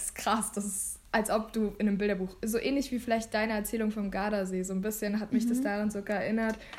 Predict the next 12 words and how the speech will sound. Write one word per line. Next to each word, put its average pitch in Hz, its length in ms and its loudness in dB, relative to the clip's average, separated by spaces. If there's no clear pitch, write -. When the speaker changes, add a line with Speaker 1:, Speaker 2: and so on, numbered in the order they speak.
Speaker 1:
Es - 100 -14
ist 208 120 0
halt, 214 140 2
der 208 100 4
heißt 202 260 -2
Wernersee, 226 520 4
ich 220 100 -2
glaub 190 140 -2
mit 196 180 -4
Ä, 208 300 2
V, 202 500 0
Ä, 196 300 -2